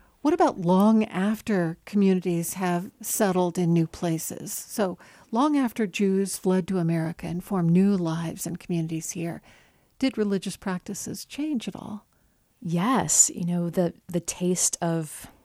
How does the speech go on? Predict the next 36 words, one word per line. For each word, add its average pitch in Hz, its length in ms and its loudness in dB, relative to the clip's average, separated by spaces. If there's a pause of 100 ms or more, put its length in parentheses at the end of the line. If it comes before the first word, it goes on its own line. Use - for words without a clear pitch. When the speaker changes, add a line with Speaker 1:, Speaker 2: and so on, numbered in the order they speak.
(220)
Speaker 2:
exile 175 640 0
is 170 160 -2
very 165 300 -2
bitter, 175 460 -2 (260)
<laughs> - 280 -20
exemplified 165 720 0
in 156 100 -2
the 151 80 -4
Passover 160 540 -6
plate - 440 -10 (340)
with 165 120 -8
those 151 160 -6
bitter 160 300 -2
herbs. 151 600 -2 (380)
Um, 165 200 -4
and 185 140 6
Jews 185 300 4
are 196 60 4
still 196 220 0
remembering 180 440 4
that 170 160 -2
today. 165 540 -2
They're 190 120 0
remembering 160 460 0
it - 160 -6
from 156 160 -4
thousands - 400 -4
of 147 100 -4
years 151 180 -2
ago 151 280 -4
when 160 160 -4
their 147 200 -4
ancestors 151 580 -4
first - 280 0
fled 160 360 -2
Egypt - 440 -6